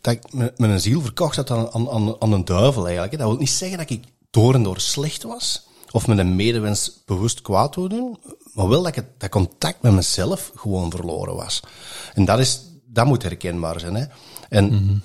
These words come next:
Speaker 1: hierdoor ging ik gewoon ge-, eh, gedrag vertonen dat ook mijn grenzen overschreed.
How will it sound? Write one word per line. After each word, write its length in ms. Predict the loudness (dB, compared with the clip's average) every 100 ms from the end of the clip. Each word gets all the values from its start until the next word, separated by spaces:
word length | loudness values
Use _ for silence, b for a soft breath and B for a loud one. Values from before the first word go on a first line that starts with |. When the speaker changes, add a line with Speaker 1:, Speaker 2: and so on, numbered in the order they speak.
| -6
Speaker 1:
hierdoor 600 | -6 -2 2 2 0 -4 -12 -14
ging 360 | -6 0 2 0
ik 80 | -6
gewoon 340 | -6 -2 0
ge-, 140 | -2 -8 _ _ _
eh, 300 | -2 0 0
gedrag 440 | -4 0 0 0
vertonen 600 | -4 -8 -4 -2 -2 -6 -12 _ -4
dat 140 | 0
ook 280 | 0 -2 0
mijn 240 | 2 2
grenzen 360 | 0 -4 -6 -6
overschreed. 580 | -6 -6 -6 -6 -8